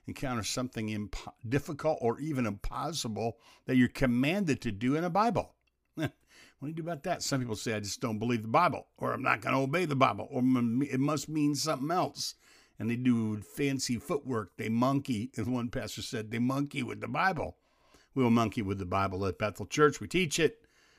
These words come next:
We preach it. We believe it. We believe in the sufficiency of Scripture, and we teach it every Sunday and many times throughout the week. And there you have it. Now I have a story to tell you. One of our elders, Dave Parsons,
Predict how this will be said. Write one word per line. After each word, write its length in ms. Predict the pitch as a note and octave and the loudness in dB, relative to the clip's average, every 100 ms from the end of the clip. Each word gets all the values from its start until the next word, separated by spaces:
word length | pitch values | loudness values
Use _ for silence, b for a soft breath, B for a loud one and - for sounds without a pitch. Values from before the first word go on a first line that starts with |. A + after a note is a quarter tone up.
| b | b
We 80 | - | -12
preach 400 | - C#3 B2 - | 2 4 4 0
it. 80 | A2+ | -4
We 80 | A2 | -4
believe 460 | G2 A#2 B2 G#2 | -4 0 2 2
it. 100 | A2+ | -2
We 80 | A2 | -4
believe 380 | G2+ A#2+ C3 A2 | -2 0 0 0
in 80 | G#2+ | -2
the 80 | |
sufficiency 760 | F#2+ - - C3+ B2 G#2 G#2 C3 | -4 -8 -8 -8 -6 -10 -6 -4
of 120 | F#2+ | -4
Scripture, 420 | - C3+ B2+ - | -4 -4 -4 -4
and 100 | G#2+ | -6
we 80 | G#2+ | -6
teach 300 | - G3+ D3 | -6 -6 -8
it 100 | - C#3+ | -10 -8
every 220 | D#3 B2 | -6 -4
Sunday 560 | - D3+ C#3+ C3+ B2+ - b b b b b b b b b b b b b b b - | -4 -2 0 0 -2 -6 b b b b b b b b b b b b b b b 0
and 240 | C#3+ B2+ | 4 6
many 220 | B2+ C#3+ | 8 6
times 400 | C#3 C#3 B2+ C3 | 4 2 0 -2
throughout 380 | - C#3 C#3+ D#3 | 0 2 2 2
the 100 | C#3 | 2
week. 300 | B2+ D#3+ - | 2 2 0
And 120 | A#2+ | 0
there 120 | C#3 | 2
you 160 | C#3+ C3 | 4 4
have 280 | C3 D#3 C3+ | 2 -2 -2
it. 140 | B2 | -4
Now 160 | B2 C#3 | -2 0
I 60 | |
have 140 | C#3+ C#3 | 0 0
a 40 | |
story 320 | A#2+ - D3 | -2 2 2
to 60 | C3 | 2
tell 200 | - C3 | 0 0
you. 120 | A2+ | 0
One 160 | A2+ C3 | 0 -2
of 80 | A#2 | -4
our 120 | G#2+ | -2
elders, 400 | B2 C3+ A2 G2+ | -2 0 -2 -4
Dave 460 | G#2 B2+ B2+ A2+ - | -2 0 2 0 -6
Parsons, 760 | - C3 B2+ B2+ A2 A#2+ B2+ - | -6 -2 -2 -2 -2 -2 -2 -6